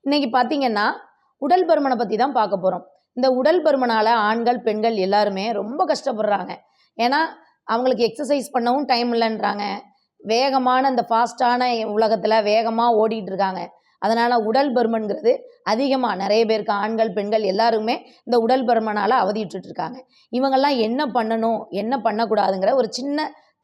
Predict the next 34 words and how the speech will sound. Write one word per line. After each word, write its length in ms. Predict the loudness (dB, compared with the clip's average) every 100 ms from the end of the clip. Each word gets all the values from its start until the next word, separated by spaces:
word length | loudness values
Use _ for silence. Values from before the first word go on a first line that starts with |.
| _ _
டிப்ஸை 260 | -4 -2 -2
மட்டும் 200 | -2 -2 -2
நான் 100 | -2
உங்களுக்கு 280 | -4 -2 -2
சொல்றேன். 240 | 0 0
அதை 100 | 0 0
அப்படியே 200 | -2 -6 -10 -4
கேட்ச் 180 | -2 -2
அப் 100 | -8
பண்ணிக்கோங்க. 360 | -8 -8 -10 -14 _ _ _ -2
பாத்தீங்கன்னா, 500 | 0 0 0 0 -2 -2 -6 _ _ _ _
நம்ம 260 | -4 0 0 2
உணவு 240 | 2 2 2
முறையில 280 | 2 2 4 2 0 0
வெளியில 280 | 2 2 2
தான் 120 | 2 2
சாப்பிடுற 300 | 2 2 2
மாதிரி 160 | 2 0
சூழ்நிலைக்கு 400 | -2 -2 0 -2 -2
தள்ளப்படுறோம். 500 | -2 -2 0 0 -2 -8 _ _ 0
இவங்கெல்லாம் 340 | 2 2 2
என்ன 120 | 0 0
பண்ணணும் 320 | 0 2 0
அப்படின்னா, 340 | 0 -2 -2 -6 -8 _ _ -4
சாப்பாட்டோட 680 | 0 0 2 2 4 4 4 2
அளவை 220 | 4 2 2
குறைச்சிக்கிட்டு, 500 | 0 0 -2 -4 0 0 0 0
சைடிஷ், 420 | 2 2 0 -4 -8
அதாவது 340 | -2 2 2 2 0
காய்கறிகள் 600 | 0 2 2 0 2 2
அதிகமா 280 | 2 0 -2 -2
சாப்பிடுங்க. 320 | -2 -2 -6 -10 _ _ _ _
அப்புறம் 340 | -4 0 2 2
பாத்தீங்கன்னா, 360 | 2 0 0